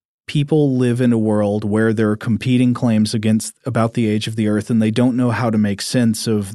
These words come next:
uh, of the arguments coming from each side. And this, yeah, I've experienced this too. There are a bazillion young Earth creationist arguments out there.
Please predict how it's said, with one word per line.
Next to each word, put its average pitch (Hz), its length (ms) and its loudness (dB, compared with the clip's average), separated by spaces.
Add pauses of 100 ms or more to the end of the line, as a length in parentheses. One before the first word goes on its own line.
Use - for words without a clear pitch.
(100)
uh, 117 40 -8
of 104 380 -6
the 110 120 0
arguments 107 460 0
coming 104 260 0
from 98 220 -4
each - 240 -8
side. 98 440 -2 (460)
And 147 440 0
this, 139 260 -6
yeah, 135 280 -2
I've 104 240 0
experienced 131 480 -2
this 131 180 -4
too. 208 160 0
There 104 140 0
are 120 60 2
a - 20 0
bazillion 120 800 0
young 110 240 0
Earth 107 240 -2
creationist 104 640 -4
arguments 107 480 -2
out 80 200 -10
there. 92 260 -12